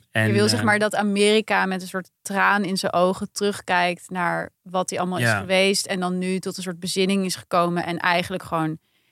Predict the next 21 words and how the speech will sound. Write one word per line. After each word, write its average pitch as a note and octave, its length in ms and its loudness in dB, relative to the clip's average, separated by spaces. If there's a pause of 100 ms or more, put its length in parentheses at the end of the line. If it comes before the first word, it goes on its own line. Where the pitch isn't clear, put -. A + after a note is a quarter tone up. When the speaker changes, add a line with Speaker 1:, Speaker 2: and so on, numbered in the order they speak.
Speaker 2:
heel, E3+ 600 0
eh, F3+ 220 -4
sociaal-democratisch. D#3+ 1120 -4
Speaker 1:
Ja, C#3+ 200 4
en A#2 80 2
heel, A#2+ 200 2
heel, B2 300 2
heel A#2+ 260 2
verbind-, A#2+ 340 0
Speaker 2:
In C3 140 4
plaats E3 240 2
Speaker 1:
een B2 80 2
hele B2+ 120 2
Speaker 2:
van B2 100 -2
Speaker 1:
soort A2+ 160 -6
hele B2 180 -2
verbindende B2 640 2
natie A#2 520 2
Speaker 2:
Ja. A2+ 120 0
Speaker 1:
wordt, A#2 220 -4 (460)
waar A#2 420 2